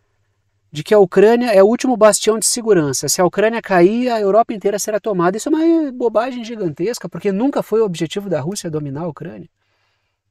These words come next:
Basta ver as operações russas, são pontuais. Agora, esse discurso que tomou conta de vários países, ele tá sendo vendido,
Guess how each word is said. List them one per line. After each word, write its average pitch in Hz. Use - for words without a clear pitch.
Basta 180
ver 190
as 226
operações 311
russas, 139
são 226
pontuais. 247
Agora, 156
esse 240
discurso 196
que 117
tomou 131
conta 156
de 123
vários 127
países, 131
ele 139
tá 143
sendo 151
vendido, 151